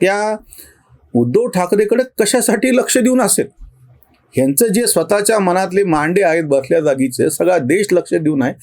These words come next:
कशासाठी लक्ष देऊन आहे सांगा ना. तुमच्यापेक्षा जास्त जागा वाय एस आर जगनमोहन रेड्डीच्या निवडून आल्या होत्या, तुमच्यापेक्षा जास्त जागा ममता बॅनर्जीच्या निवडून आल्या होत्या, तुमच्यापेक्षा जास्त जागा एम के स्टॅलिन यांच्या निवडून आलेल्या होत्या.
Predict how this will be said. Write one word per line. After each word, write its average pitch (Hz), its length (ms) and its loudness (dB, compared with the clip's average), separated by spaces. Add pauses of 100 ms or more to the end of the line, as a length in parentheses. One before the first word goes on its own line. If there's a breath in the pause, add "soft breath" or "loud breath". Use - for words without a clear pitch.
(360 loud breath)
कशासाठी 240 420 0
लक्ष - 180 0
देऊन 226 200 0
आहे 226 60 0
सांगा 185 300 0
ना. 175 100 -2 (720 soft breath)
तुमच्यापेक्षा 214 720 2
जास्त 185 380 -2
जागा 202 500 0
वाय 180 240 2
एस 196 160 -2
आर 190 120 2
जगनमोहन 180 580 -2
रेड्डीच्या 160 380 0
निवडून 139 260 0
आल्या 104 180 0
होत्या, - 320 -12
तुमच्यापेक्षा 180 580 0
जास्त 170 300 0
जागा 170 340 0
ममता 165 380 -2
बॅनर्जीच्या 139 520 -2
निवडून 101 280 -4
आल्या 90 120 -6
होत्या, - 220 -10
तुमच्यापेक्षा 180 640 0
जास्त 160 320 -2
जागा 160 360 0 (380 loud breath)
एम 151 160 2
के 147 180 0
स्टॅलिन 185 360 2
यांच्या 180 280 2
निवडून 139 280 0
आलेल्या 104 280 0
होत्या. - 220 -20